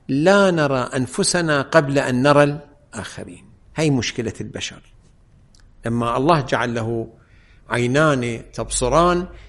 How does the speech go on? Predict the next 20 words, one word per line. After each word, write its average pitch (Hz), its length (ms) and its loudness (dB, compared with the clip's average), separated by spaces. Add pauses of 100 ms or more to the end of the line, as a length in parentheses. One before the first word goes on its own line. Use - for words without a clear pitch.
(100)
يتصور 131 600 2
أنه 123 220 -2
لا 123 160 0
بد 139 280 -2
أن 127 200 -2
ينظر 143 320 0
دائما 196 460 6
إلى 147 220 2
الخارج، 110 640 -4 (240)
ولا 190 260 10
ينظر 190 320 10
إلى 180 240 10
من؟ 151 200 4 (920)
إلى 104 120 -8
نفسه. - 360 -8 (1800)
هاي 107 80 -4
مشكلة 131 360 0
عويصة. 131 540 0 (3250)
فلذلك 160 640 6 (140)
نرى 151 560 2